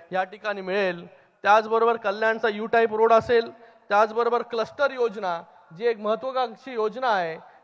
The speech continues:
ती देखील या कल्याण डोंबिवली परिक्षेत्रामध्ये जर लागू झालेलीच आहे, पण ती पुढे जाऊन जे आहे, ते कार्यान्वित झाल्यानंतर लोकांना स्वतःचं हक्काचं घर जे आहे, ते या ठिकाणी मिळेल.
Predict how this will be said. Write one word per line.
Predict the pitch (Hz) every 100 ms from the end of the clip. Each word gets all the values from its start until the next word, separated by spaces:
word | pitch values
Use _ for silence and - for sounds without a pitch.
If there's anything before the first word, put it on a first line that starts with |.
| _
ती | 269 254
देखील | 240 254 269 240
या | 240 233 226 - - - 214
कल्याण | 220 247 240
डोंबिवली | 226 220 233
परिक्षेत्रामध्ये | 226 226 233 233 220 233 233 226 208 190 - _ _ _ _ 185
जर | 220
लागू | 196 202 262
झालेलीच | 208 202 262 269 208
आहे, | 165 156 - - _
पण | 208 208
ती | 226
पुढे | 202 220 240
जाऊन | 226 226 233
जे | 226
आहे, | 220
ते | 220
कार्यान्वित | 202 196 220 240
झाल्यानंतर | 175 175 226 226 214 208 220 180 - - -
लोकांना | 175 202 247 240 247 233
स्वतःचं | - 208 240 233 240 190 - - -
हक्काचं | 185 - 269 247 254 202
घर | 165 240 233
जे | 208
आहे, | 190 180 180 - -
ते | 214
या | 202
ठिकाणी | 208 208 214 208
मिळेल. | 196 190 175